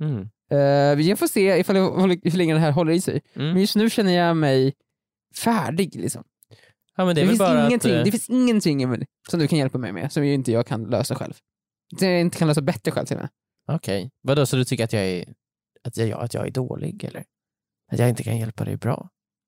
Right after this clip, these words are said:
Speaker 2: Ja, men näst-, lite, jag tror inte det, det kommer inte
Speaker 1: <laughs> Va?
Speaker 2: Du behöver inte bli ledsen nu.
Speaker 1: Men jag trodde ju att jag var så här universalt älskad. Av alla. Mest i hela världen. Mer än Will Smith.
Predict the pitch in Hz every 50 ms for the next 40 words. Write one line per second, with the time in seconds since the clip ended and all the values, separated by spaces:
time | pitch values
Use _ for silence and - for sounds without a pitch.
0 | - - 220 285 294 220 196 190 220 226 - - - - 190 220 214 - - 202
1 | 185 180 190 - - 226 226 220 190 180 170 175 - 170 170 175 175 175 - 180
2 | 180 165 151 143 147 208 226 190 139 120 110 - - _ - 113 147 - - -
3 | 147 196 208 214 - _ _ _ _ _ _ _ _ _ _ _ _ _ _ _
4 | _ _ _ _ _ _ - 143 147 139 - 117 123 - - - - - 180 -
5 | - - - - _ _ _ _ _ _ - - 147 - 135 143 131 123 127 147
6 | 156 147 - - - 175 196 185 135 131 135 139 - 107 110 151 180 147 - -
7 | - - - 123 - - - - - - 151 151 139 131 127 - - - - 139
8 | - - 143 131 - - - - - 185 208 - - - - - _ _ _ _
9 | _ _ _ _ _ _ _ _ - 123 160 151 - - 123 131 143 - - -
10 | - _ _ _ _ _ - 143 135 151 151 - - - - - 139 135 131 123
11 | 123 135 - - - - - 151 143 127 143 160 165 147 131 135 147 139 123 -
12 | - - 170 180 180 -